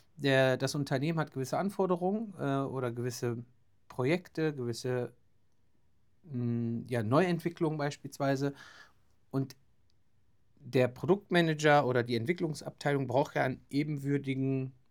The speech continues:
Ansprechpartner im Einkauf, ne? Äh, der quasi als Tandem gemeinsam mit dem Produktmanagement oder mit der Entwicklung, je nachdem, wie das Unternehmen aufgestellt ist, nicht jedes Unternehmen hat ein Produktmanagement,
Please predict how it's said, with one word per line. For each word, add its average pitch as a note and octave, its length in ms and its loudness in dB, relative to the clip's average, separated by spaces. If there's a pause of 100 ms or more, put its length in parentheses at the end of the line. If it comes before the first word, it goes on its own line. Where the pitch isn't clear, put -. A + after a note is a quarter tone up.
(540)
Ansprechpartner A2+ 720 -2
im G2+ 140 -8
Einkauf, G#2 500 -10
ne? E3 380 -8
Äh, C3 120 -2
der C3 540 4
quasi C3+ 640 0
als B2+ 420 -2 (160)
Tandem E3+ 480 2
gemeinsam D3 480 -2
mit C#3 180 -6
dem B2+ 200 -6
Produktmanagement D3 1120 -4
oder A#2 240 -4
mit A#2+ 180 -6
der A#2+ 100 -6
Entwicklung, C#3 440 -2
je B2 100 0
nachdem, B2 300 -2
wie B2+ 60 -2
das B2 120 -2
Unternehmen A#2+ 380 -4
aufgestellt B2+ 400 -6
ist, G#2+ 100 -10
nicht A#2+ 220 -8
jedes B2 240 -4
Unternehmen A#2 320 -4
hat A#2+ 100 -10
ein A2+ 60 -10
Produktmanagement, B2 840 -6